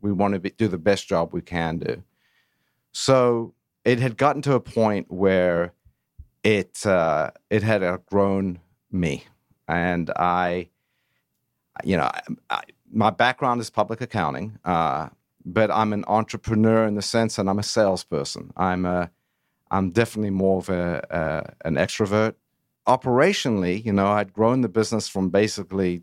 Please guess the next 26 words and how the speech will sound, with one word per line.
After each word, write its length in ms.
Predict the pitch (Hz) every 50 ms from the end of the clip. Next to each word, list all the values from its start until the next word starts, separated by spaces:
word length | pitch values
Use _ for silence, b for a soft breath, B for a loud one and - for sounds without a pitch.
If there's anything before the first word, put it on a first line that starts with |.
| _ -
two 220 | - - 131 127
employees 500 | 117 107 - - 95 98 98 98 104 - -
to 80 | -
a 40 | 76
hundred 240 | 87 107 104 98 92
and 100 | 87 87
twenty. 460 | - - 123 131 120 104 98 101 101 _ _ _ _ _ _ _ _ _ _ -
I 100 | 101 113
needed 640 | 117 117 117 123 131 139 147 139 143 135 127 117 - -
a 120 | 98 104
person 460 | 95 - 117 107 101 - - 101 95
that 180 | 95 90 82 76
had 360 | - - 90 101 104 98 85
that 180 | - 87 85 -
skill 380 | - - - - 87 85 80
set 340 | 82 - - - 67 64 - _ _ -
that 200 | 90 85 - -
could 260 | - 87 - - - _ _ _ _ _ _ _ _ _ _ _ _ -
grow 340 | - 92 98 110 120 127 123
the 100 | 110 110
business 400 | 87 95 104 90 85 98 90 -
operationally. 840 | - - 87 - - 80 76 73 73 73 - - - - - - 76 _ _ _ _ _ _ _ _ _ _ _ _ _ _ _ _ _ b b b b b b b b b b b _ -
And 220 | 107 110 113 110
I 120 | 110 110
was 280 | 117 117 120 113 - -
just 380 | - - - 147 156 147 -